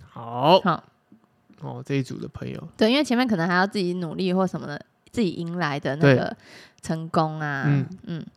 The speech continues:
Speaker 2: 哇，我，我喜欢第四组。
Speaker 1: <laughs> 没有，
Speaker 2: 我觉得第四组
Speaker 1: 没比较，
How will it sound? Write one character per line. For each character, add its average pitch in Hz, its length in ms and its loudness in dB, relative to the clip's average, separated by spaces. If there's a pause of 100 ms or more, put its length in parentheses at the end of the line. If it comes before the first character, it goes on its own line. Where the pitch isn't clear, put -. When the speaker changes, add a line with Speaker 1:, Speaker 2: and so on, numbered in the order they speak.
(1120)
Speaker 2:
哇， 220 180 -2 (420)
我， 190 280 -2
我 196 100 4
喜 196 120 -2
欢 165 120 -2
第 180 100 -6
四 - 180 -12
组。 - 220 -16
Speaker 1:
<laughs> - 40 -20 (2250)
没 147 100 4
有， 156 60 12
Speaker 2:
我 160 40 10
觉 - 80 6
得 214 60 2
第 - 0 -
四 - 40 6
组 - 20 8
Speaker 1:
没 151 140 10
比 170 120 8
较， 151 240 6